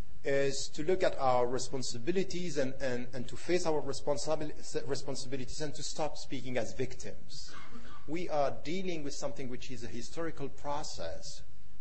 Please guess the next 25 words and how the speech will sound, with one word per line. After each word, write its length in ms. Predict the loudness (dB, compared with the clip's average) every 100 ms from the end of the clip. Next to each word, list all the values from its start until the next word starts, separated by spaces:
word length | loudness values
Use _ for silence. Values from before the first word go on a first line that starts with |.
| 0 0
and 160 | 0 0
we 120 | 0
are 200 | 0 0 0
able 340 | 0 2 0
to 140 | 0 0
change 540 | 0 0 0 0 0
things, 380 | 0 0 0 0
minds, 480 | 0 2 2 0 0 0
and 220 | 0 0
situations 640 | 0 0 0 0 0 0
and 100 | 0
facts. 480 | 0 0 0 0 0 0 0 0 0 0
So 120 | 0
it's 160 | 0
really 160 | 0 0
say, 320 | 0 0 0 0 -2 0
"I'm 140 | 0
not 180 | 0 0
a 40 |
victim, 680 | 0 0 0 0 0 0 0 0 0 0
I'm 180 | 0 0
an 120 | 0 0
actor, 500 | 0 0 -2 -2 0 0 0
an 140 | 0 0
agent 600 | 0 0 2 0 0 0